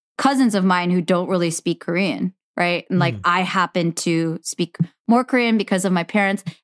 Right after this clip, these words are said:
Speaker 1: And honestly, because I was introduced to K-pop and K-drama so young and I was so attached to that, that, that was honestly a vehicle for me to learn Korean.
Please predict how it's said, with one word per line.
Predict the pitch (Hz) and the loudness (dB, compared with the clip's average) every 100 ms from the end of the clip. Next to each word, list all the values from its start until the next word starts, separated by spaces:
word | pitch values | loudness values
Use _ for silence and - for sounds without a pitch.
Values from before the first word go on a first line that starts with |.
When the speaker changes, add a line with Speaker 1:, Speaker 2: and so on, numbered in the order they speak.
| - | -2
Speaker 1:
And | 214 226 | 0 2
honestly, | 233 269 277 | 2 2 0
because | 220 202 202 | 0 0 0
I | 196 | 2
was | 190 180 | 0 0
introduced | 196 185 175 185 185 | 0 0 0 0 0
to | 185 | -2
K-pop | 175 175 185 175 | -2 0 0 0
and | 170 | -2
K-drama | 175 175 175 170 165 | -2 -2 0 -2 -2
so | - 185 | 0 0
young | 165 160 160 240 330 _ | 0 0 2 0 -2 _
and | - | -2
I | 180 | 0
was | 170 | 2
so | 190 | 0
attached | 185 - - - - | 0 0 0 0 -2
to | - | 0
that, | 277 294 320 - _ _ - | 2 2 0 -8 _ _ -2
that, | 202 208 202 _ - | 2 2 -2 _ -2
that | 190 208 | 0 0
was | 202 | -2
honestly | - 196 190 196 | -2 -2 0 0
a | 175 | 0
vehicle | 170 185 185 175 | 0 0 0 -2
for | 175 | -2
me | 160 170 | -2 -2
to | 175 | -2
learn | 175 170 | -2 -2
Korean. | 170 160 160 170 233 | -4 -4 -4 -2 -2